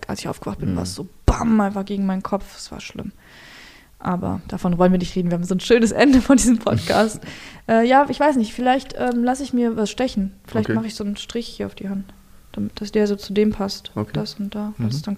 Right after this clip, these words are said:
Speaker 1: cool, so Perspektiven. Ah ja, na ja, seht ihr dann auf Instagram. <laughs> Okay, drückt mir die Daumen, Leute, dass ich auf den Mond fliegen kann.
Speaker 2: Ja, hoffentlich nicht.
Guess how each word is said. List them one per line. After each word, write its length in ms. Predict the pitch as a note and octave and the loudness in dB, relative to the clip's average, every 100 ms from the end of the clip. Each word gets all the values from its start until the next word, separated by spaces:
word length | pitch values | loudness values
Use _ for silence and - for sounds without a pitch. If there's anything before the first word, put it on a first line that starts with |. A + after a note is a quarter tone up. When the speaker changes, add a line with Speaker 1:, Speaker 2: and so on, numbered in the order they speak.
| - | -4
Speaker 1:
cool, 100 | G#3+ | -4
so 80 | G3 | -4
Perspektiven. 680 | - G3+ - G#3+ - A3+ | -10 -12 -12 -14 -8 -6
Ah 200 | A#3 C#4 C#4 | 0 2 4
ja, 160 | A3+ | 2
na 140 | G#3+ G#3 | 2 2
ja, 180 | F#3+ | 2
seht 140 | G#3 D4+ | 0 0
ihr 60 | |
dann 120 | D4 D4 | 2 0
auf 60 | |
Instagram. 760 | E4 D#4+ D4+ C4+ C4+ C#4 C#4 C4+ D#4+ D#4+ D#4+ D#4+ | 2 2 4 8 8 8 6 4 6 6 6 4
<laughs> 500 | - E4+ G4+ F#4+ D#4 | 0 0 0 0 0
Okay, 380 | - D#4+ E4 D#4 D#4+ - - | -2 2 4 4 2 -4 -18
drückt 480 | - D4+ C#4+ D#4+ - | -6 -4 0 0 2
mir 80 | D#4+ | 2
die 120 | D4 | 4
Daumen, 280 | C4 D4+ D#4+ | 6 6 6
Leute, 240 | D4 C#4 | 4 4
dass 140 | C4+ C#4 | 4 4
ich 120 | C#4 | 2
auf 40 | C4 | 2
den 140 | C4+ | 4
Mond 180 | C#4+ D4+ | 4 4
fliegen 260 | C4+ C#4 | 2 2
kann. 380 | C4+ B3+ B3+ C4+ - - - - - - - _ _ _ _ _ - - | 6 8 8 4 -2 -16 -20 -20 -20 -20 -20 _ _ _ _ _ -16 -4
Speaker 2:
Ja, 100 | A2+ | -2
hoffentlich 360 | F#2 F#2+ F#2+ G2 | -2 -2 -4 -2
nicht. 280 | F#2+ - | -4 -4